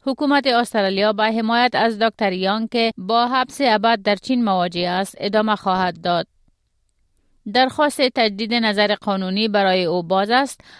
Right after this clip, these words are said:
اما کارشناسان حقوق بین المللی در مورد چشمانداز آن تردید دارند، زیرا این چنین حکم به ندرت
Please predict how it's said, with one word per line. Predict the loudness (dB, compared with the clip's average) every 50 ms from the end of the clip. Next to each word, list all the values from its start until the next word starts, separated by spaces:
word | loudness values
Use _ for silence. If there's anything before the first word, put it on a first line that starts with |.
| -20 _ -4
اما | -2 -2 0 2 2 0 0 0
کارشناسان | 0 0 0 0 -2 -2 -2 -2 -2 -2 -2 0 0 0
حقوق | 0 0 0 -2 -2 -4 -4 -4 -2 -2
بین | 0 0 0 0 0 0
المللی | -2 -2 -4 -2 0 0 0 2 0 0 -2 -4 -6 -14 -20 -20 _ -4
در | 0 0 2 2
مورد | 4 2 2 2 2 0 -2 -2
چشمانداز | -2 0 -2 -2 -2 -2 -4 -4 -4 -2 0 2 0 2 2
آن | 0 0 0 0 -2
تردید | 0 0 0 0 0 -2 -4 -4 -2 -2
دارند، | -2 0 0 0 -2 -4 -6 -8 -4
زیرا | 0 0 2 2 2 0 0 -2 -6 -14 -20 -20 _ _ _
این | -2 -2 0 0
چنین | -2 -2 -2 0 0 0
حکم | 2 2 0 0 -2 -6 -4 -2
به | 0 0
ندرت | 0 0 -2 -4 -4 -2 -2 -2 -2 -2